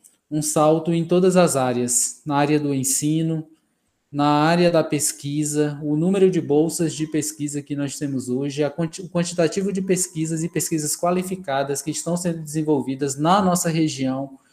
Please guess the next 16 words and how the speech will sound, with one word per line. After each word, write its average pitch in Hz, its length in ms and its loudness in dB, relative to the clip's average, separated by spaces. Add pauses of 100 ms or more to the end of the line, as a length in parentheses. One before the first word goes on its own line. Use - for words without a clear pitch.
(180)
por 170 180 2
pesquisadores 165 800 2
da 165 180 2
nossa 180 240 0
região, 156 680 -2
é, 156 640 2 (120)
é 165 120 2
incrível. 175 600 4 (320)
A 135 120 -4
gente 151 240 -4
fica, 160 260 -2
assim, 156 340 0
muito 185 760 2 (400)
feliz 185 800 4
em 170 160 0
tá 175 480 2